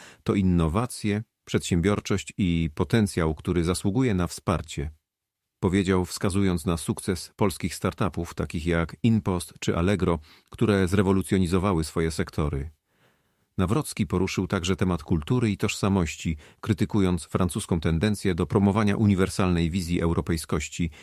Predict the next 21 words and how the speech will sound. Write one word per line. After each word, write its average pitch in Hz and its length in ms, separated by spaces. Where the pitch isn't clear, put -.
która 92 340
jego 87 240
zdaniem 90 500
marginalizuje 92 720
tradycje 92 480
krajów 82 380
takich 82 280
jak 78 180
Polska. 78 500
„Europa 92 480
to 87 280
nie 87 140
tylko 90 280
Paryż, 80 520
Rzym 80 320
czy - 160
Madryt, 85 460
to 101 100
także 92 380
Kraków, - 540
Lwów, 87 580